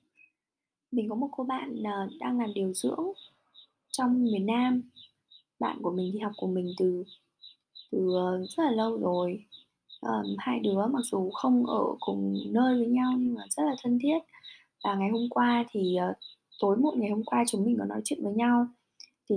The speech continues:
tình hình dịch rất là căng thẳng. Nhiều ngày rồi bạn mình không có thời gian nghỉ trực. Mặc dù mọi người biết đấy, làm nghề y khi mà trực thì là cô ấy phải trực là hai mươi tư tiếng không được nghỉ ngơi gì cả. Và những cái giấc ngủ thì là những cái giấc ngủ vội thôi.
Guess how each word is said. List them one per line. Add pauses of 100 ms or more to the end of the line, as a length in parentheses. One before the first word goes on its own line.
tình
hình
dịch (260)
rất
là
căng
thẳng. (580)
Nhiều
ngày
rồi
bạn
mình
không
có
thời
gian
nghỉ
trực. (500)
Mặc (100)
dù
mọi
người
biết
đấy,
làm
nghề
y
khi
mà
trực
thì
là (640)
cô
ấy
phải
trực (120)
là
hai
mươi
tư
tiếng
không
được
nghỉ
ngơi
gì
cả. (800)
Và
những
cái
giấc
ngủ
thì
là
những
cái
giấc
ngủ
vội
thôi.